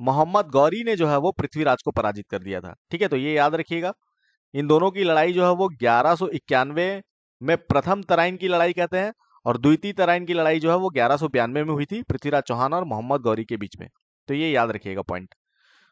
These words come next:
चौदह प्रश्न है कि भारत में चार बाग शैली के संस्थापत्य की शुरुआत किसने की? तो चार बाग शैली के जो सं-, अ, संत्यापत की जो शुरुआत है वो की थी मुगलों ने।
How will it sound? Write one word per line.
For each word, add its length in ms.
चौदह 260
प्रश्न 220
है 100
कि 140
भारत 320
में 120
चार 340
बाग 280
शैली 240
के 120
संस्थापत्य 800
की 100
शुरुआत 500
किसने 300
की? 200
तो 80
चार 300
बाग 180
शैली 420
के 180
जो 180
सं-, 220
अ, 240
संत्यापत 640
की 60
जो 160
शुरुआत 440
है 180
वो 200
की 240
थी 180
मुगलों 520
ने। 160